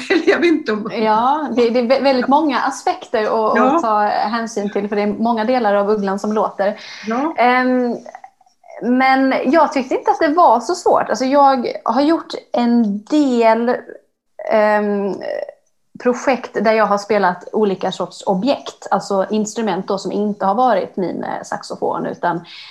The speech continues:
Speaker 1: Mm.
Speaker 2: spela med en sån här liten, eh, mjölkskummare som instrument till exempel.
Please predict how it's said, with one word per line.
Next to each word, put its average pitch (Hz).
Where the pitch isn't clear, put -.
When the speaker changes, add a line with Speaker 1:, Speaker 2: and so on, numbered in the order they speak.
Speaker 1:
Mm. 196
Speaker 2:
spela 196
med 185
en 180
sån 185
här 180
liten, 180
eh, 185
mjölkskummare 196
som 202
instrument 185
till -
exempel. 208